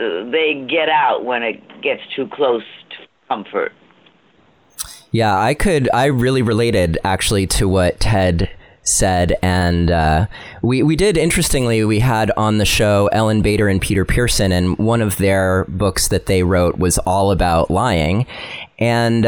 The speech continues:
Speaker 2: um, and they
Speaker 1: Mm-hmm.
Speaker 2: talk about the context for lying. So you have, like, obviously you need to be someone who desires to be truthful and who's willing to see,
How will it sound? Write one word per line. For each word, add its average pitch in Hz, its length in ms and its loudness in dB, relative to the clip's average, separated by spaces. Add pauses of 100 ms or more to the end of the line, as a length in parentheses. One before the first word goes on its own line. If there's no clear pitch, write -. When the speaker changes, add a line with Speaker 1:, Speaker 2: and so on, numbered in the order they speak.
(120)
Speaker 2:
um, 107 600 2 (460)
and 135 120 2
they 151 120 2
Speaker 1:
Mm-hmm. 151 120 -2
Speaker 2:
talk 175 220 0
about 151 400 2
the 104 260 -2
context - 760 0
for 107 180 0
lying. 80 420 0
So - 160 0
you 110 180 0
have, 117 480 0
like, 95 300 0 (800)
obviously 135 500 0
you 107 120 0
need 113 260 0
to - 100 0
be 104 200 2
someone 110 360 0
who 104 140 2
desires 101 720 0
to 110 100 0
be 95 120 0
truthful 120 460 0
and 92 140 2
who's 110 200 2
willing 110 380 0
to - 160 0
see, 107 680 0